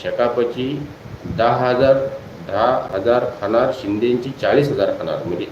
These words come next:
एकूण पन्नास हजार खाणार. यांचं काहीतरी वेगळं मत आहे. बाकीचे म्हणत होते की शकापचे चाळीस हजार खातील,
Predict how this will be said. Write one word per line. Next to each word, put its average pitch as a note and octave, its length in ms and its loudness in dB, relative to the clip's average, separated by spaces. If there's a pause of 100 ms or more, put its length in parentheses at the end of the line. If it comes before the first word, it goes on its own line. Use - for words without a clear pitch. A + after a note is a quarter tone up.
एकूण C#3 240 0
पन्नास A2+ 380 2
हजार G2 200 2
खाणार. D2 260 -6 (1600)
यांचं G#2 340 4
काहीतरी A2 260 6
वेगळं A2 300 6
मत A2 200 4
आहे. G#2 260 2 (920)
बाकीचे G2+ 340 0
म्हणत G#2+ 220 2
होते G#2+ 200 2
की G#2+ 160 -4
शकापचे G2+ 560 -2
चाळीस G2 300 0
हजार F#2+ 160 2
खातील, - 360 -2